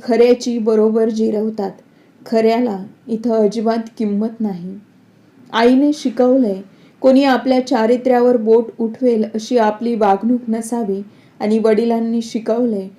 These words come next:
चुकीचं नसतानाही चुकीचं ऐकून घ्यावं, इतकंही आपण कधी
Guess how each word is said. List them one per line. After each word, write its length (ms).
चुकीचं 580
नसतानाही 800
चुकीचं 540
ऐकून 460
घ्यावं, 400
इतकंही 640
आपण 400
कधी 280